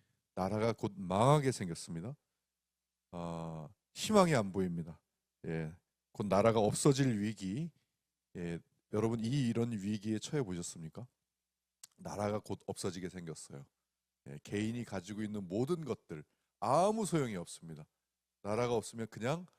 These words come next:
포로로 잡혀가서 노예로 사는 겁니다. 네, 그런 처절한 상황에 지금 하박국은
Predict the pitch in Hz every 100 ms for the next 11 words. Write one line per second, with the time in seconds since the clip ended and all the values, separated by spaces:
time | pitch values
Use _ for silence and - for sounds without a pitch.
0 | _ - 170 165 156 101 - 110 101 92
1 | 147 156 - _ 104 107 107 - 151 165
2 | 156 87 76 - _ _ _ _ 85 85
3 | 78 - _ _ _ 120 120 - - 185
4 | 175 156 143 139 123 120 101 95 92 123
5 | 110 - 104 143 180